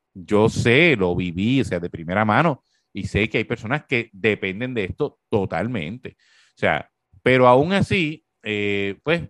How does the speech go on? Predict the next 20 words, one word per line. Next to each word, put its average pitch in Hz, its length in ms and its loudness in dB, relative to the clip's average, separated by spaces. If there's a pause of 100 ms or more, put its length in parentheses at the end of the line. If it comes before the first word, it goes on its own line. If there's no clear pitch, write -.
(540)
teníamos 127 760 0
las 107 180 -4
personas 110 300 -6
que - 100 -6
puedan 131 240 -4
sentirse 120 460 -10
ahora 117 400 -2
que, 90 160 -10 (100)
que 78 80 -12
esto, 92 260 -10
pues, 95 220 -8 (380)
les 95 260 -6
hace, 95 580 -4
eh, 50 200 -12 (100)
algún 101 280 -12
tipo 110 260 -6
de 107 100 -2
daño, 101 320 -6
les 87 100 -14
dificulta, 92 680 -6